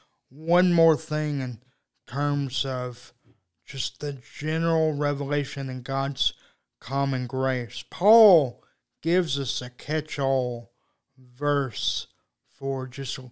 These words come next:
living our daily lives that may not necessarily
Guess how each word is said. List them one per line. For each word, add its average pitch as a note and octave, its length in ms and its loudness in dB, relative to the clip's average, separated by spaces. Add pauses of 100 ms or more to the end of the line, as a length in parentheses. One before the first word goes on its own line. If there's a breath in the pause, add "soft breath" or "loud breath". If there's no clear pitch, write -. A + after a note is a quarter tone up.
(340 soft breath)
living D#3+ 560 -2
our C#3+ 180 2
daily C#3 520 -2
lives B2+ 840 -6
that B2 260 -12 (580)
may D3+ 360 -2
not D#3 300 0 (360)
necessarily C#3+ 1080 -4